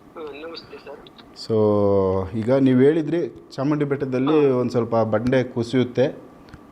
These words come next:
Speaker 2: ಬೆಟ್ಟ
Speaker 1: ಹಾ,
Speaker 2: ಸ್ವಲ್ಪ
Speaker 1: ಹಾ.
Speaker 2: ಕುಸಿದಾಗ ಅದ್ರದ್ದು ಸೂಚನೆ ಅಂತ ಅನ್ಕೋಬೋದು ಆಗ ಅಂತ ನ-, ನೀವು ಹೇಳಿದ್ರಿ. ನೀವು ಹೇಳಿ ಒಂದು
Speaker 1: ಹೌದು.
Speaker 2: ಫೋರ್ ಡೇಸ್, ಫೋರ್ ಡೇಸ್ ಆದಮೇಲೆ ಅದು ಘಟನೆ ನಡೆದೈತೆ.
Speaker 1: ಹಾ, ಹೌದು.
Speaker 2: ಆ, ಈಗ ಅದ್ರ ಬಗ್ಗೆ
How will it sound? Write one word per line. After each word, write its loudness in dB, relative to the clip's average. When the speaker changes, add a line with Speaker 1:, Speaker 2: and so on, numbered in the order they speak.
Speaker 2:
ಬೆಟ್ಟ 0
Speaker 1:
ಹಾ, 4
Speaker 2:
ಸ್ವಲ್ಪ -2
Speaker 1:
ಹಾ. 2
Speaker 2:
ಕುಸಿದಾಗ -2
ಅದ್ರದ್ದು 2
ಸೂಚನೆ 0
ಅಂತ -2
ಅನ್ಕೋಬೋದು 0
ಆಗ -2
ಅಂತ -4
ನ-, -2
ನೀವು -2
ಹೇಳಿದ್ರಿ. 0
ನೀವು -2
ಹೇಳಿ 4
ಒಂದು 0
Speaker 1:
ಹೌದು. -2
Speaker 2:
ಫೋರ್ 4
ಡೇಸ್, 0
ಫೋರ್ 2
ಡೇಸ್ 0
ಆದಮೇಲೆ 0
ಅದು 0
ಘಟನೆ -2
ನಡೆದೈತೆ. 0
Speaker 1:
ಹಾ, -10
ಹೌದು. -2
Speaker 2:
ಆ, 2
ಈಗ 4
ಅದ್ರ -2
ಬಗ್ಗೆ 0